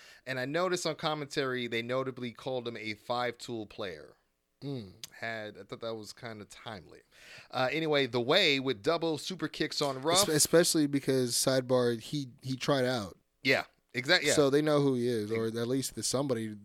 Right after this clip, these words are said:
Speaker 2: there knows who he is.
Speaker 1: Exactly. But, uh, Gargano, in Theory, with double super kicks on Ruff. Uh, Kushida breaks the pin on that and hits a fastball pin,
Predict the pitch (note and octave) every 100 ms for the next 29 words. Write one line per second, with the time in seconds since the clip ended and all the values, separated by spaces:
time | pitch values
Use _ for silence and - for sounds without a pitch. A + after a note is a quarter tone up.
0 | A2 A2+ A2 G#2 G#2+ G#2+ G#2+ G#2+ G#2 G#2+
1 | G#2 F2+ G#2 G2+ F#2 F2 E2 - - -
2 | B2+ B2 A#2+ C3+ C#3+ D3 D3 C3 - C#3+
3 | C3+ A#2 A#2+ A2 - D3 C#3 C#3+ C3 B2
4 | A#2 C3 D3 D3 C3 A#2 A2+ A2+ G#2 D#3
5 | C#3+ C3 B2 G2+ - C3 A#2 A#2 B2 G#2
6 | A2+ - - C#3+ D3 C#3+ - A#2 G#2 -
7 | G#2+ G2+ G2+